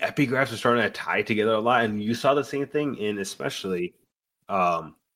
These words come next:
uh, Final Empire, where the epigraphs started to become, like, very, all of a sudden very relevant to, like,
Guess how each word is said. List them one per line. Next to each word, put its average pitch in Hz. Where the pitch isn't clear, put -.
uh, 87
Final 104
Empire, 120
where 95
the 98
epigraphs 98
started 98
to 98
become, 101
like, 90
very, 101
all 98
of 107
a 104
sudden 101
very 95
relevant 90
to, 98
like, 82